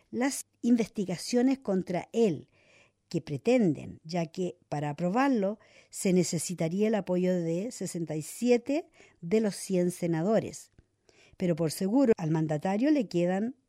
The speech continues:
dos años de gobierno incómodos por delante hasta que él se presente a la reelección del año veinte veinte,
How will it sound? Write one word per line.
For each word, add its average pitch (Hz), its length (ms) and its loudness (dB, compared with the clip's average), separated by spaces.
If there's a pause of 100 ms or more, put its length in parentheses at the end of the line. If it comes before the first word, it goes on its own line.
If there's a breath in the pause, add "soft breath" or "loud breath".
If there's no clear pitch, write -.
dos 226 260 -4
años 208 240 0
de 202 80 0
gobierno 175 560 -2
incómodos 208 720 4
por 185 200 -4
delante 180 540 -4 (480 loud breath)
hasta 165 260 -4
que 180 280 2
él 359 160 4
se 320 160 -4
presente 196 680 -4
a 170 100 -4
la 156 160 -2
reelección 208 1000 -2
del 151 180 -6
año 160 280 -4
veinte 165 320 -4
veinte, 320 460 0